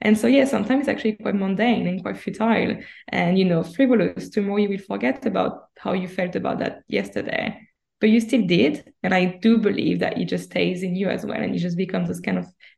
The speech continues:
tiny little scars, and they can be happy ones. They can be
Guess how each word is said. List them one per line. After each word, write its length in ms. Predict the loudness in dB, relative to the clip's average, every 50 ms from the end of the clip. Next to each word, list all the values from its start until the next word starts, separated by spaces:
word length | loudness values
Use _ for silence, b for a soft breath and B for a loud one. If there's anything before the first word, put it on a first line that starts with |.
| _ _ -4
tiny 240 | 0 0 2 2
little 220 | 2 0 0 0 -2
scars, 460 | -2 -4 -4 -2 0 0 0 0 -2 -6 -12 -18 _ _
and 120 | -2 -2 0
they 40 |
can 200 | 2 4 4 4
be 60 | 6 4
happy 300 | 2 0 0 0 -2 -2
ones. 400 | -2 -2 -4 -4 -6 -6 -8 -8
They 100 | -8 -6
can 220 | -4 -4 -4 -4
be 320 | -2 -4 -4 -4 -6 -8